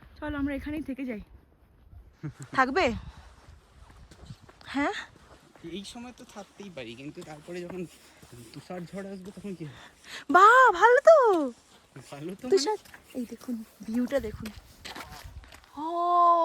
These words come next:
Speaker 1: my God! উফ। দেখুন সামনের ভিউটা, এটা কিন্তু কারোর একটা হোমস্টে। তো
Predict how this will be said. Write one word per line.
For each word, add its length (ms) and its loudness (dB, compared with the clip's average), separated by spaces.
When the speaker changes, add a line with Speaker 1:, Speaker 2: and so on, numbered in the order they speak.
Speaker 1:
my 460 -4
God! 760 -12
উফ। 140 -14
দেখুন 260 -12
সামনের 440 -6
ভিউটা, 320 -10
এটা 200 -4
কিন্তু 220 -8
কারোর 320 -8
একটা 180 -6
হোমস্টে। 500 -4
তো 60 -10